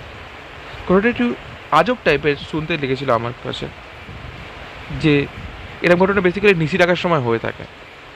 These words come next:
কিন্তু এই ঘটনাটা একটু আলাদা টাইপের ছিল। তো জানাবেন কেমন হয়েছে, ঘটনাটা কেমন লাগলো আপনাদের। এবং এই ভিডিওটা আসছে শুক্রবার দিনকে, কারণ শনিবার দিনকে আমি তারকেশ্বর যাচ্ছি, তাই।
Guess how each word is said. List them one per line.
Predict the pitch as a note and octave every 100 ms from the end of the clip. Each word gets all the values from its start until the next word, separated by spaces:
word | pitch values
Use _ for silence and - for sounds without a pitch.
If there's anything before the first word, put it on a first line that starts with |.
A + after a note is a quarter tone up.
| -
কিন্তু | C3+ C#3+ C#3+ - -
এই | D3
ঘটনাটা | D3+ E3
একটু | F3 D#3+
আলাদা | C3+ C#3
টাইপের | C3 B2 A2+
ছিল। | - A2 - - - - - - - - - - - -
তো | B2
জানাবেন | A#2+ C#3 E3
কেমন | E3 E3
হয়েছে, | E3 E3 E3 F#3 - - - - - -
ঘটনাটা | C3 C3
কেমন | C3+ B2
লাগলো | A#2+ C3 C3+
আপনাদের। | C3+ C3 D3 - - - - - - - - -
এবং | B2+ B2 - - - - -
এই | C3 C3 -
ভিডিওটা | D3+ C#3+ D3 C#3+ C3 - - - -
আসছে | - B2+ - C#3
শুক্রবার | - C#3 B2+ D#3+ C#3+ A#2
দিনকে, | B2 A#2
কারণ | A#2 A#2+ B2 - - - -
শনিবার | - C#3+ C#3+
দিনকে | C#3+ C#3
আমি | C#3+
তারকেশ্বর | C#3 B2+ C3 C3
যাচ্ছি, | B2 -
তাই। | B2+ A#2